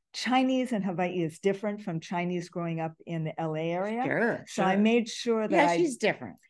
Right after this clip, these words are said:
Speaker 1: I made sure that I had to really interview some friends who had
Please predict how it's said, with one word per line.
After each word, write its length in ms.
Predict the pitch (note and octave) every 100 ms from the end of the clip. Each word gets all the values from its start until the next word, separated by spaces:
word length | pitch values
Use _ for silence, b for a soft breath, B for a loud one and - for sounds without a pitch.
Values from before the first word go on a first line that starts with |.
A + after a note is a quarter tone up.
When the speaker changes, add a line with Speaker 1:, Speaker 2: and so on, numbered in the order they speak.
| _ F3+
Speaker 1:
I 60 |
made 220 | G3+ A#3 A#3
sure 200 | B3 G#3+
that 120 | F#3
I 60 |
had 380 | F#3 F3+ F3+ E3+ -
to 120 | E3+
really 360 | E3 A#3 A#3 G3+
interview 500 | F#3+ F3+ F#3 F#3 F#3+
some 280 | F#3 E3+ D#3+
friends 560 | - F3 E3+ E3+ E3+
who 200 | - E3
had 380 | D#3+ F3 D3+ D3